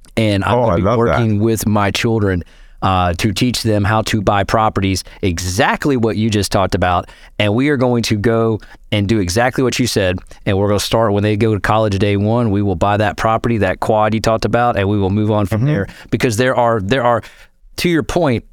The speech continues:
Speaker 1: when we talk about why do people think like that, I think it's passed down and inherently a thought process.
Speaker 2: Mm-hmm.
Speaker 1: You know, because in school, they don't teach you, really even in college, when you study real estate,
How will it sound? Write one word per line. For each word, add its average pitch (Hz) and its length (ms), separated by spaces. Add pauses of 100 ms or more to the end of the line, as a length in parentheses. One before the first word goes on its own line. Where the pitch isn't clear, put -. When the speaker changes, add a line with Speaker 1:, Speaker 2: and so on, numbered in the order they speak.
Speaker 1:
when 113 100
we 120 80
talk 156 180
about 135 200
why 127 160
do 123 60
people 117 260
think 143 220
like 107 120
that, 98 180
I 110 200
think 123 200
it's 113 100
passed 135 340
down 131 340
and 127 100
inherently 135 640
a 135 60
thought - 260
process. 123 480
Speaker 2:
Mm-hmm. - 240
Speaker 1:
You 139 80
know, 147 100
because 156 240
in 156 120
school, 254 400
they 160 160
don't 233 200
teach 247 300
you, 139 220 (100)
really 175 360
even 170 180
in 101 80
college, 226 360
when 127 100
you 156 40
study 147 300
real 156 200
estate, 98 380